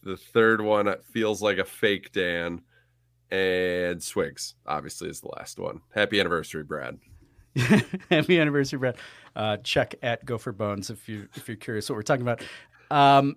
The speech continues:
Speaker 2: Dan, you were oh and three. I'm sorry to tell you. <laughs> You're now sixteen and fourteen overall.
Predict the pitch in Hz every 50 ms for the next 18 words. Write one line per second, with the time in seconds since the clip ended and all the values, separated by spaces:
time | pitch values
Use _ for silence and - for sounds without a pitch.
0 | - 175 - 170 165 165 156 160 190 208 185 - - 147 143 135 123 117 110 -
1 | - 107 101 80 85 - - _ _ _ - 147 131 113 - - 135 123 123 117
2 | - - - - 135 131 135 - 139 139 151 147 - - - - 539 466 - -
3 | - - - - 359 - - - - - 392 - 180 - - - 190 - - -
4 | 196 - - - - - - _ - - - _ _ - 494 - - - - -
5 | - 185 185 185 180 170 165 - - - 185 - - - 196 170 170 170 175 -
6 | - 180 185 185 185 - - - 202 175 180 180 170 170 165 156 160 151 147 147
7 | 147 -